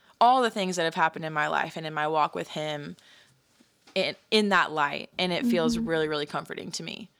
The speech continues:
Speaker 2: I love that. And it is so true, like, the level of devotion that the shepherds have, the fact that Jesus is comparing himself to that should, should bring us comfort. Like, we have somebody
Speaker 1: Yeah.
Speaker 2: who is caring for us on such an intimate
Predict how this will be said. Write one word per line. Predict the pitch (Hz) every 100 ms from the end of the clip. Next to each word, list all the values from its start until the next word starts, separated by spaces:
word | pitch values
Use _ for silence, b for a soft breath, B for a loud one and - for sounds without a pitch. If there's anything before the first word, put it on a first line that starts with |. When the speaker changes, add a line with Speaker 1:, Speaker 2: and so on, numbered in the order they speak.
| _ -
Speaker 2:
I | 240 247
love | 233 226 202
that. | 208 190 -
And | 233
it | 254
is | 339 427 392
so | - 262
true, | 226 - 240 254 233 202 196 -
like, | 214 208 202
the | 226 220
level | 208 202 202 240
of | 233
devotion | 202 196 190 190 - 220
that | 202 190
the | 190
shepherds | 190 185 185 196 190
have, | 202 175 180 185
the | 196
fact | 190 185 185
that | 196
Jesus | - 196 185 190 196
is | 185
comparing | - 190 185 190 185 202
himself | 233 233 240 240
to | 262
that | 262 262 254 - B B
should, | - 269 262 247
should | 254 254
bring | 277 269
us | - 233 240
comfort. | - 233 240 - - -
Like, | 208 202
we | 214 220
have | 214 202
somebody | 202 208 196 190 190
Speaker 1:
Yeah. | 185 160
Speaker 2:
who | 202 190
is | 185 185
caring | - 220 220 220
for | 202
us | 196 196 196
on | 190
such | 196 202 196
an |
intimate | - 196 202 196 190